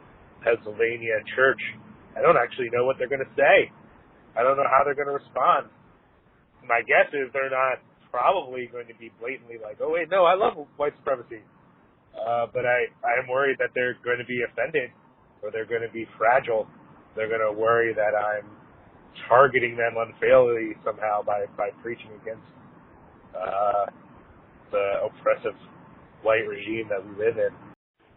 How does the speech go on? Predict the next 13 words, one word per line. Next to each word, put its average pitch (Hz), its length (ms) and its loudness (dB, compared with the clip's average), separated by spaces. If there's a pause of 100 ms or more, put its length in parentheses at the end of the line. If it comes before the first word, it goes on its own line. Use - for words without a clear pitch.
(880)
Hey, 175 180 10
y'all, 160 300 10
it's 175 220 -2
Liam 151 240 -2
again. 127 320 -6 (540)
Uh, 131 560 2 (140)
so 170 80 4
I 175 100 8
went 190 220 2
to 202 60 -4
that 190 200 4
church, 214 220 0 (580)
and 143 360 -4